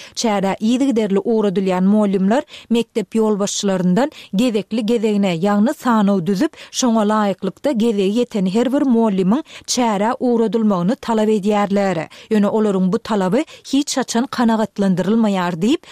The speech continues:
muallim özlerinde işlemäge höwesiň galmandygyny hem sözüne goşdy. Dowam edýän mejburi çäreler diňe muallimleriň arasynda däl. Eýse enatalaryň köpsünde hem nägilelik döredýär.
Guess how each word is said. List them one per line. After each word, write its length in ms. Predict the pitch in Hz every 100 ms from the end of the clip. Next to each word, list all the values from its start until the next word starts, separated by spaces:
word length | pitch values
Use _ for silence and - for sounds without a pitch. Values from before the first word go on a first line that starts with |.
| -
muallim 540 | 226 240 220 190 254 320
özlerinde 680 | 240 247 214 214 185 185 262
işlemäge 680 | 254 254 - 220 196 175 220
höwesiň 480 | 240 233 185 220 247
galmandygyny 720 | 226 240 240 208 190 185 185
hem 180 | 196 320 - -
sözüne 400 | - 269 202 190 208
goşdy. 600 | 233 - - 208 185 147 - -
Dowam 320 | 226 220 220 214
edýän 420 | 175 220 269 294
mejburi 440 | 240 180 208 196
çäreler 560 | - 247 214 202 208 302 202
diňe 160 | 277
muallimleriň 680 | 302 247 240 220 202 190 214
arasynda 580 | 220 220 - 196 196 185
däl. 320 | 214 190 160 - - -
Eýse 300 | 226 190 214
enatalaryň 680 | 214 220 208 220 196 185 185
köpsünde 560 | 254 233 - 190 185 208
hem 160 | 294
nägilelik 640 | 247 226 226 208 185 185 -
döredýär. 680 | 214 208 170 214 196 170